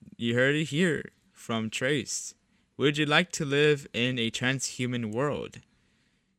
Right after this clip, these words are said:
Again, would you essentially live in a world where the human race evolves beyond its current physical and mental limitations?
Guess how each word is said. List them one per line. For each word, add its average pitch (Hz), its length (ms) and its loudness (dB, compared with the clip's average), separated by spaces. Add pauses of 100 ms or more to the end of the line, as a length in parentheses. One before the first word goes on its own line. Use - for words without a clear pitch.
(120)
Again, 113 580 -2 (380)
would 120 160 -4
you 127 80 4
essentially 147 560 2
live 131 260 0
in 127 80 -2
a 117 80 0
world 151 420 2
where 127 100 -2
the 117 100 -4
human 151 320 -2
race 147 300 0
evolves 139 560 -2
beyond 113 480 0
its 123 220 -6
current 156 380 -2
physical 135 680 -2
and 127 240 -2
mental 120 440 -4
limitations? 110 840 -4